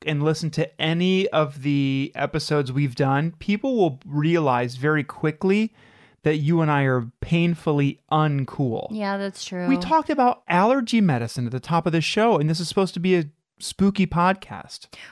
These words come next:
Speaker 2: Well, do you wanna hear the first thing that I have?
Speaker 1: <laughs> Yeah.
Speaker 2: Okay. So, blood donors in Sweden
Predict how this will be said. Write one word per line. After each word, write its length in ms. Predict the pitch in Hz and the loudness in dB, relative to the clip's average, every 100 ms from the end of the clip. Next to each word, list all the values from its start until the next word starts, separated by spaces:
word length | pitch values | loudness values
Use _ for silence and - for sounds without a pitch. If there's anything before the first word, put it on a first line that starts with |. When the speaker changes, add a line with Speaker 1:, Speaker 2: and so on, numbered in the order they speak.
| - | 2
Speaker 2:
Well, 300 | 330 359 220 | 4 4 2
do 120 | 262 | -2
you 60 | 294 | 0
wanna 200 | 311 320 | 2 2
hear 340 | 302 294 302 | 2 4 2
the 100 | 277 | 0
first 320 | - 247 277 | 2 0 0
thing 220 | - 339 339 | 0 2 2
that 100 | 349 | 4
I 100 | 349 | 2
have? 400 | 381 392 440 453 - | 2 0 0 -2 -12
Speaker 1:
<laughs> 160 | - - | -12 0
Yeah. 320 | 156 127 107 - 208 | 2 2 -2 -10 -8
Speaker 2:
Okay. 360 | 240 240 269 - - - _ | -6 0 0 0 -14 -20 _
So, 480 | - 294 277 269 - | -2 4 4 4 2
blood 500 | 214 208 226 240 277 | -6 -2 2 2 2
donors 580 | 349 339 359 392 415 403 - | 2 2 2 0 0 -4 0
in 160 | 247 226 | 0 0
Sweden 800 | - 220 214 226 285 320 370 | -6 -8 -4 0 0 0 -2